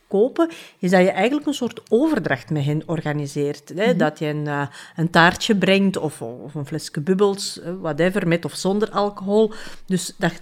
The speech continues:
Speaker 1: dat die overdracht echt zo heel letterlijk is. Dat zijn ook dingen die je kan doen. Ehm, maar hoe lang en waar en wanneer,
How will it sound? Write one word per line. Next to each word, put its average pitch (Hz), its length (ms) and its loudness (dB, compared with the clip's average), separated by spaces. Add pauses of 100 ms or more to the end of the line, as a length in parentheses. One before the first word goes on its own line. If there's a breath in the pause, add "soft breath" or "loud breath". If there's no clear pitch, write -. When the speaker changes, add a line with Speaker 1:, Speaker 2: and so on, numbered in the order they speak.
Speaker 1:
dat 180 160 -6
die 190 180 -8
overdracht 196 600 6
echt - 200 -12
zo - 80 -6
heel 170 260 0
letterlijk 294 540 0
is. - 320 -2
Dat 165 120 -10
zijn 160 180 -6
ook 180 220 -4
dingen 277 200 0
die 277 140 -4
je 277 120 -4
kan 269 320 -2
doen. 339 360 0 (840 loud breath)
Ehm, 185 500 6 (140)
maar 190 280 4 (100)
hoe 202 360 2
lang 247 640 6
en 180 340 2
waar 226 440 6
en 170 140 0
wanneer, 175 560 2